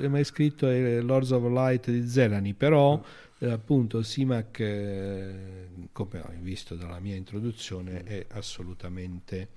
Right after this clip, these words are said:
Speaker 2: È un poeta.
Speaker 1: è, è, è assolutamente un poeta. Volevo citare quindi di Sturgeon, God Body, che un, purtroppo non si ritrova in edizione
Speaker 2: Mm.
Speaker 1: italiana, è un libro del millenovecentottantasei, è la sua ultima opera,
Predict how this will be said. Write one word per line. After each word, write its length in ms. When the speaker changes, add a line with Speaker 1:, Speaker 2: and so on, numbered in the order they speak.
Speaker 2:
È 120
un 160
poeta. 640
Speaker 1:
è, 80
è, 220
è 100
assolutamente 920
un 120
poeta. 480
Volevo 380
citare 480
quindi 280
di 100
Sturgeon, 800
God 240
Body, 640
che 360
un, 160
purtroppo 440
non 220
si 140
ritrova 640
in 240
edizione 440
Speaker 2:
Mm. 40
Speaker 1:
italiana, 720
è 60
un 80
libro 260
del 80
millenovecentottantasei, 1200
è 60
la 140
sua 180
ultima 540
opera, 560